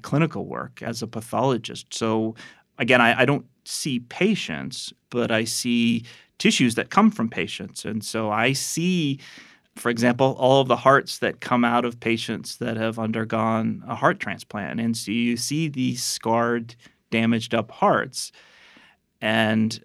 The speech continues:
uh, you know, it's, it's the ultimate motivation. I mean, we're seeing, I guess, the worst outcomes there, people that actually had to go on to, to get a heart transplant.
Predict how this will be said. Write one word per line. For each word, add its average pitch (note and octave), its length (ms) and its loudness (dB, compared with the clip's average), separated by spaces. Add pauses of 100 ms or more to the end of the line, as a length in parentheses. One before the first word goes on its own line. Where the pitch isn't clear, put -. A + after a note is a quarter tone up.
uh, - 220 -10
you B2 140 -4
know, G#2+ 100 0
it's, - 240 -4
it's B2 200 -8
the B2 100 4
ultimate C#3 340 4
motivation. A#2+ 720 4
I G2+ 60 -4
mean, G#2 520 -6
we're B2+ 180 -2
seeing, D#3+ 340 4
I B2 80 6
guess, B2 200 4
the A#2 100 2
worst A#2+ 200 4
outcomes B2+ 420 4
there, A2 160 2
people A2 300 -4
that G#2 140 -2
actually G#2+ 260 -6
had G2+ 200 -4
to G#2 60 -10
go G#2 200 -6
on G#2+ 260 -4
to, - 240 -12
to - 140 -12
get G#2+ 180 -8
a G2 60 -10
heart C3 320 -6
transplant. - 600 -12